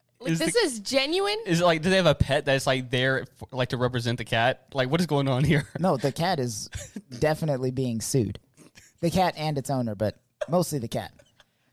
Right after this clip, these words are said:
Speaker 1: This,
Speaker 3: Uh,
Speaker 1: how is this l-, this
Speaker 3: I'll,
Speaker 1: is
Speaker 3: I'll get there.
Speaker 1: legal?
Speaker 3: It, it's, well, kind, it's, <laughs> it takes a twist, like I said.
Speaker 1: Oh, my God.
Speaker 3: Okay, so in early May,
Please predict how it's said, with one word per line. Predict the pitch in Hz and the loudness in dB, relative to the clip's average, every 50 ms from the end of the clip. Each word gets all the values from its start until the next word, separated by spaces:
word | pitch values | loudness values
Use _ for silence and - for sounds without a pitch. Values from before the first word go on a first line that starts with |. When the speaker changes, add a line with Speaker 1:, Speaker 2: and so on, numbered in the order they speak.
| _ _ _ | _ _ _
Speaker 1:
This, | 226 - - | -10 2 4
Speaker 3:
Uh, | 156 151 - 147 - - - - 285 262 | 6 6 6 2 -2 -8 -14 -10 -8 -6
Speaker 1:
how | 240 277 330 370 440 523 | -2 0 2 4 6 6
is | 539 508 | 4 4
this | - 427 320 247 226 | 2 -6 -8 -6 -8
l-, | 226 - _ _ | -10 -10 _ _
this | - 330 339 | -2 0 0
Speaker 3:
I'll, | - 381 | 0 0
Speaker 1:
is | 285 226 233 214 | -2 -6 -2 2
Speaker 3:
I'll | 170 180 | 2 2
get | 190 185 175 175 | 4 4 2 4
there. | 240 208 175 | 4 2 2
Speaker 1:
legal? | 208 - 160 | 2 0 0
Speaker 3:
It, | 170 170 - - | 0 0 -2 0
it's, | 165 170 - - - - _ _ _ | 0 0 0 -2 -12 -16 _ _ _
well, | 120 131 135 131 127 _ - | 2 4 4 4 2 _ -12
kind, | - 113 98 165 196 - - | -14 -10 -8 -8 -8 -8 -6
it's, | 127 131 147 151 - - 151 - _ | -2 -2 -2 -2 -4 -10 -12 -14 _
<laughs> | 143 160 165 131 147 160 160 147 131 135 120 139 170 147 113 - - - _ _ - _ _ _ _ - 135 143 156 - - - | -16 -14 -10 -6 -4 -4 -4 -6 -6 -8 0 2 2 2 2 -2 -14 -20 _ _ -20 _ _ _ _ -20 -20 -20 -20 -20 -6 -2
it | 202 190 185 | -2 -2 0
takes | - 202 196 - - | 2 0 0 0 -2
a | 156 | -8
twist, | - - - 170 143 123 - - - | -6 0 2 2 2 2 0 -4 -4
like | 131 135 131 - | -4 -4 -2 -2
I | 127 127 | -2 -4
said. | 120 - 120 110 107 - | -2 -2 -2 -2 -2 -2
Speaker 1:
Oh, | 277 285 | -4 -4
my | 285 240 208 190 170 _ _ _ | -4 -6 -8 -10 -12 _ _ _
God. | - 156 165 160 | 4 4 6 6
Speaker 3:
Okay, | 180 147 117 - - _ - 440 | 2 0 0 -2 -8 _ -8 -4
so | - 220 196 143 - - _ _ _ - | 2 4 4 4 2 -2 _ _ _ -2
in | 196 190 185 180 - - | 0 0 2 0 2 4
early | 190 196 214 226 233 233 220 | 4 6 6 4 4 2 2
May, | 185 175 165 170 170 156 139 127 117 113 | 2 2 2 2 2 2 0 0 -2 -6